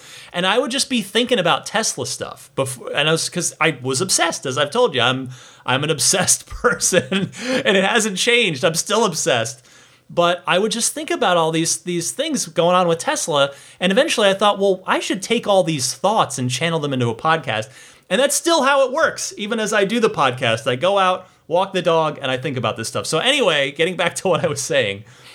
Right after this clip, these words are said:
uh, as far as my, the logic that I'm constructing here for a reason that the SpaceX package could end up, and I would argue should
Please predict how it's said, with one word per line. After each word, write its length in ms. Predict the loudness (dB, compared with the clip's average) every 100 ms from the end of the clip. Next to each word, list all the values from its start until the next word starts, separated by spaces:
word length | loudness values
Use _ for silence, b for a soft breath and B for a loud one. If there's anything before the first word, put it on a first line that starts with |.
| B B B
uh, 400 | -2 0 0 -2 -2
as 120 | 2
far 160 | 4
as 140 | 2 2
my, 460 | 2 2 0 -4 -12 _ -20
the 160 | -6 -2
logic 600 | 2 4 2 2 -2 2
that 140 | 4
I'm 200 | 4 2
constructing 680 | -2 -2 0 2 2 0 -4
here 520 | 0 0 0 0 -2 B B B
for 280 | -4 0 2
a 80 | 0
reason 480 | 0 0 2 0
that 140 | -2 -2
the 80 | -2
SpaceX 600 | 0 0 0 -2 -2 -2
package 520 | -2 0 -4 -8 -4
could 200 | 0 0
end 200 | 0 0
up, 160 | -2 -2
and 240 | -6 -4 -2
I 140 | 0
would 140 | 0 0
argue 460 | 0 0 -4 -4 -10
should 800 | -6 -2 2 2 4 2 -2